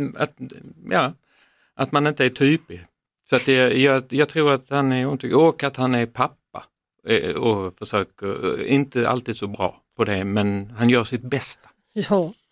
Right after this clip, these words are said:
Speaker 2: som så många av oss andra som
Speaker 1: Ja.
Speaker 2: föräldrar. <laughs> Ja.
Speaker 1: Det är ju det, man känner igen sig, tror jag.
Speaker 2: Ja,
Speaker 1: Mm.
Speaker 2: eh, serien då, Tunna blå linjen, följer ju då några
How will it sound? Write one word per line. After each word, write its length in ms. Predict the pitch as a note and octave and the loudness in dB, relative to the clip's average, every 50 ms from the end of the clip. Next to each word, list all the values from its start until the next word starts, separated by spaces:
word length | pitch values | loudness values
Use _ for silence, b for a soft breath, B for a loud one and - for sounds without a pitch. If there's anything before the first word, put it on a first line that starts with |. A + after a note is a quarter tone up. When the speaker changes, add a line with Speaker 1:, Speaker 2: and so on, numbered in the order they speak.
| B B B B | B B B B
Speaker 2:
som 220 | B - A3 G3 F#3+ | B -4 -4 -2 0
så 80 | F3+ | 0
många 260 | F#3 F#3+ F3+ D#3 D#3+ | 0 0 0 0 0
av 100 | E3 D#3+ | 0 0
oss 100 | E3+ D#3+ | 0 0
andra 420 | F3+ E3 D#3 D3+ D#3+ G3+ A#3 - - - | 0 0 0 0 0 -2 -2 -2 -6 -6
som 160 | - - G#3+ | 0 2 2
Speaker 1:
Ja. 40 | D4 | 4
Speaker 2:
föräldrar. 400 | - F3+ F3 D3+ D3 E3 D#3 - - | 4 4 2 2 2 0 -2 -2 -2
<laughs> 180 | A3 G#3+ - | -2 -2 0
Ja. 160 | - A3+ G#3 G#3+ - - D3+ | 2 2 0 0 -2 -2 2
Speaker 1:
Det 60 | D3+ | 4
är 180 | D3 D#3 D#3 D3 | 4 6 6 4
ju 200 | C3+ B2 A#2+ A#2+ | 4 4 4 4
det, 340 | B2+ D#3+ C#3+ A2 G2+ G2+ G2+ | 4 4 2 2 0 -2 -6
man 240 | G#2+ G#2 B2+ C3 B2+ | -4 0 0 0 2
känner 260 | B2+ C#3+ B2+ B2+ B2+ | 2 2 2 2 2
igen 220 | C#3+ F3 E3+ A#2 | 0 0 -4 -4
sig, 160 | - - - | -6 -10 -18
tror 220 | - - G2+ - - _ - | -16 -16 -16 -16 -16 _ -2
jag. 120 | - F#3+ | 2 4
Speaker 2:
Ja, 240 | F#3 F#3+ F#3+ G#3+ A3+ - - - | 4 4 4 2 -2 -6 -8 0
Speaker 1:
Mm. 260 | - G3 G3+ G3+ F#3+ E3+ | 2 4 4 4 4 2
Speaker 2:
eh, 60 | D3+ - - _ _ _ _ _ - | -2 -6 -14 _ _ _ _ _ -6
serien 420 | - - A#3 G3 G3+ A3+ A3+ A3 G#3+ | -2 0 2 2 4 4 2 2 2
då, 260 | F3+ E3+ E3 C#3 C3+ - _ _ _ - | 2 2 2 2 0 -6 _ _ _ 0
Tunna 220 | G3+ F3+ E3 E3 | 0 2 2 2
blå 140 | D#3 D#3+ E3+ | 2 2 2
linjen, 280 | E3 D#3 D3+ D3+ D3+ D3 | 4 4 2 2 0 -2
följer 320 | - - C#3 C#3 C#3+ D3 | 0 0 0 0 2 0
ju 60 | D3+ | 0
då 140 | D3 C3+ B2+ | 0 0 -2
några 220 | C3 C3+ C3+ - | -2 -2 -4 -4